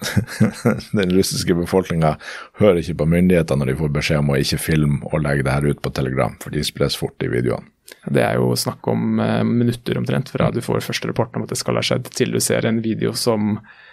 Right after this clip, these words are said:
Speaker 2: som viser selve eksplosjonen, eller, eller hva det måtte være. Så denne sensuren funker, eh, funker dårlig. Eh, men jeg tenker vi skal, eh, bevege oss videre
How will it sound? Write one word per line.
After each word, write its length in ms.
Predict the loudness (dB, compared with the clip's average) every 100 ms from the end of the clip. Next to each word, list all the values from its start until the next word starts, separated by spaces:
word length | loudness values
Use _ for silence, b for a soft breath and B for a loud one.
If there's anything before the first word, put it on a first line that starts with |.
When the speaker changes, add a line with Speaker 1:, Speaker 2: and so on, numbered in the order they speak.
| B -4
Speaker 2:
som 160 | 0
viser 460 | 0 0 0 -2 -2
selve 360 | -2 -2 -2 -2 -4 -4
eksplosjonen, 600 | -6 -2 0 0 0 -2
eller, 240 | -2 -6 -10 -10
eller 100 | -4
hva 100 | -2
det 120 | 0 -2
måtte 180 | 0
være. 220 | 0 0 -4 _ B B B B
Så 140 | 2
denne 300 | 4 4 4 2
sensuren 480 | 0 -2 0 -2
funker, 460 | -2 -4 -2 -2 -2
eh, 300 | -2 -2 -4 -4
funker 260 | -4 0 2
dårlig. 300 | 4 2 0 _ _ B B B B B B B B 4
Eh, 160 | 6
men 140 | 6 4
jeg 80 | 4
tenker 320 | 2 4 4
vi 100 | 4
skal, 340 | 2 2 2 2 2 4
eh, 120 | 2 4
bevege 280 | 2 2
oss 120 | 0 0
videre 340 | 0 2 2